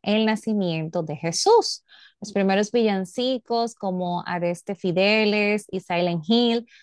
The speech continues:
surgieron en Europa durante el siglo dieciocho. Sin embargo, la música navideña de hoy,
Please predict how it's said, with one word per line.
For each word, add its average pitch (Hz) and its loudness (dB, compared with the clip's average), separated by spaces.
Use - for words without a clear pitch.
surgieron 190 0
en 196 -4
Europa 185 -2
durante 175 -8
el 175 -6
siglo 214 -2
dieciocho. 196 -4
Sin 233 2
embargo, 233 2
la 185 -2
música 190 -4
navideña 240 -2
de 262 0
hoy, 220 0